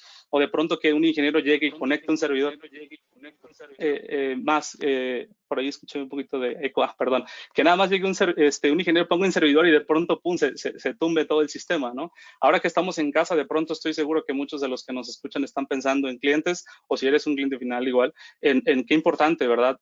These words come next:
Eh, es el, el, el saber y monitorear y el poder tener visibilidad de todos estos elementos tan, tan valiosos. Esta es una oferta que tenemos en México. Básicamente es una estrategia, hablando en términos de hiperconvergencia, eh, se, se llama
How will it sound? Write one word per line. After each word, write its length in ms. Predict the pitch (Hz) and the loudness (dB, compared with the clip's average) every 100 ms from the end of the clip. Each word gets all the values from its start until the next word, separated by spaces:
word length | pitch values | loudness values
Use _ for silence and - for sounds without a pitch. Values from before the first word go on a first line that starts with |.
| - | -4
Eh, 400 | 131 123 120 117 | -2 0 -2 0
es 260 | 143 143 | 0 0
el, 280 | 160 131 123 | -2 -2 -4
el, 400 | 139 123 120 117 | -6 -4 -4 -4
el 180 | 131 120 | -4 -4
saber 300 | 117 127 147 | -2 0 2
y 80 | 160 | 2
monitorear 580 | 139 123 117 123 135 147 | 0 0 0 2 4 4
y 40 | 139 | 0
el 140 | 117 | -2
poder 340 | 127 123 139 139 | 0 2 2 -2
tener 240 | 127 135 | -2 -2
visibilidad 760 | 135 156 151 151 135 123 123 131 - - _ | -2 -6 -6 -4 -2 -2 0 -2 -4 -20 _
de 140 | - | -4
todos 300 | 120 143 147 | 0 0 0
estos 200 | 143 - | -2 -6
elementos 480 | 135 127 127 127 - | -4 -2 -2 -4 -4
tan, 260 | - 127 127 | -2 -2 0
tan 180 | 131 123 | -2 0
valiosos. 520 | 117 117 117 - - _ _ _ _ _ _ | 0 -2 -6 -14 -16 _ _ _ _ _ _
Esta 320 | 180 196 220 | -2 2 4
es 140 | 208 - | 4 2
una 180 | 202 | 2
oferta 300 | 170 170 165 | 2 2 0
que 80 | 170 | 0
tenemos 340 | 135 131 156 139 | 2 2 0 0
en 120 | 127 | -2
México. 440 | 147 - _ 208 - | -2 -4 _ -2 0
Básicamente 560 | 147 170 165 151 147 | -2 0 0 0 -2
es 100 | - | -2
una 140 | 165 160 | 0 0
estrategia, 680 | - 135 - 151 - 170 | 0 -2 2 -2 2 2
hablando 260 | 139 143 147 | 2 2 0
en 80 | 139 | 0
términos 280 | 147 147 | -2 -2
de 100 | 131 | -2
hiperconvergencia, 800 | 123 120 117 127 131 143 - 180 - _ _ _ | -4 -6 -4 -4 -4 -6 -4 -8 -8 _ _ _
eh, 340 | - 135 127 131 | 0 2 2 0
se, 140 | - | -4
se 140 | - 135 | -4 0
llama 300 | 135 143 | 2 2